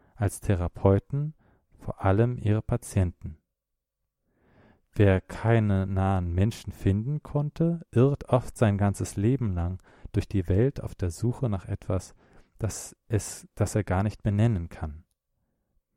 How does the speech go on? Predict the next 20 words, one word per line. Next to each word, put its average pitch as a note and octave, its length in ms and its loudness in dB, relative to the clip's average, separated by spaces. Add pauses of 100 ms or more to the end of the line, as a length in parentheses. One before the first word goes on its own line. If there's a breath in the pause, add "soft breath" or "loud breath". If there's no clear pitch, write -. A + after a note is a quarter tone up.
"Mir G#2 200 2
wird D3+ 180 4
es - 100 -12
erst D3 440 0
gut B2 300 6
gehen G2+ 400 -2 (380 soft breath)
und G#2 140 -6
ich - 80 -14
kann G#2+ 180 -8
erst D3 420 -2
das B2 240 4
machen, G#2+ 340 0
was F#2+ 160 -2
ich - 220 -10
wirklich D3 380 2
möchte, G#2+ 500 2 (360 soft breath)
wenn C3 160 2
ich - 160 -4
gefunden C#3 580 2
habe, A2+ 420 0